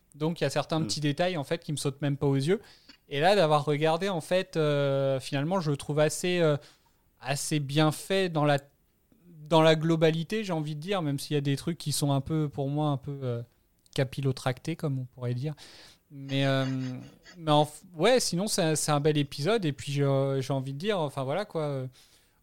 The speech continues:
Speaker 1: au niveau, euh, au niveau du, du scénario, enfin, j'ai l'impression que, enfin, c'est pas vraiment le scénario, là, c'est plus au niveau de, des, des acteurs. <gasps> J'ai l'impression que Billie Piper s'est enfin joué la comédie.
Speaker 2: Je
Speaker 1: En
Speaker 2: suis
Speaker 1: vrai.
Speaker 2: d'accord.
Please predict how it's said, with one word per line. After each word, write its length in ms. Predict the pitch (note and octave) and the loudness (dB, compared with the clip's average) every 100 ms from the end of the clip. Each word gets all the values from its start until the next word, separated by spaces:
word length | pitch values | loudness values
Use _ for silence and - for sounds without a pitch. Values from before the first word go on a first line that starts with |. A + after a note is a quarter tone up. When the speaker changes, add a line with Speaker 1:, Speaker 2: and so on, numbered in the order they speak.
| _ | _
Speaker 1:
au 100 | C#3 | 0
niveau, 460 | C#3 C#3+ C#3 D#3+ D#3 | 2 4 4 6 6
euh, 160 | C#3+ - | 4 2
au 100 | D3+ | 0
niveau 300 | C#3+ D3 D#3 | 0 2 0
du, 580 | C#3+ C#3 C3+ B2+ B2+ C3+ | 2 2 4 2 0 -4
du 200 | E3 D3 | -6 -4
scénario, 500 | C#3+ D#3+ D3+ C#3+ F#3 | -2 2 2 2 2
enfin, 220 | G3+ - | 0 0
j'ai 80 | C#3 | 0
l'impression 460 | D3 C#3+ D3 - F#3+ | 0 -2 -4 -4 -4
que, 460 | - D3+ D3 C#3+ D3+ | -2 0 0 -2 -6
enfin, 280 | - C3+ C#3 | -4 -4 -4
c'est 200 | - C#3 | -6 -2
pas 200 | D3 D3 | 2 4
vraiment 260 | C#3+ E3 | 4 2
le 60 | F3 | 2
scénario, 480 | - D3+ C#3+ D#3+ G#3+ | 2 4 4 4 4
là, 120 | F3 | 2
c'est 140 | - | 0
plus 300 | C#3+ F3+ E3 | -4 -4 -2
au 20 | D#3+ | 0
niveau 300 | D#3 D3+ D3+ | 0 0 0
de, 340 | C#3 C3+ C#3 | 2 2 0
des, 460 | D3 C#3 C3 B2+ B2 B2+ - _ _ - | -2 -2 0 0 -2 -6 -12 _ _ -4
des 240 | D3 C#3+ | 0 4
acteurs. 460 | D3 - G#3+ F3 - | 4 4 4 4 2
<gasps> 40 | G#3+ A3+ D#3+ _ _ _ | -4 -4 -8 _ _ _
J'ai 60 | C#3 | -6
l'impression 400 | C3+ D#3 C#3+ F#3+ | -2 0 2 2
que 60 | D3+ | 2
Billie 240 | D#3 D#3+ | 0 2
Piper 360 | D#3+ D3 E3 G3 | 4 4 4 2
s'est 140 | - C#3 | 2 2
enfin 280 | C3+ D3+ D3 | 2 2 2
joué 120 | F3 | 2
la 120 | D#3 | 0
comédie. 420 | C#3 C3 C3+ F3+ - _ _ _ _ _ _ _ _ _ - _ _ _ _ - - - | 0 0 0 -4 -8 _ _ _ _ _ _ _ _ _ -20 _ _ _ _ -20 -20 -18
Speaker 2:
Je 120 | - | -4
Speaker 1:
En 40 | B2 | -2
Speaker 2:
suis 120 | C3 | 0
Speaker 1:
vrai. 80 | C#3 | -2
Speaker 2:
d'accord. 440 | D3+ G#2+ F#2 - | -2 -4 -8 -10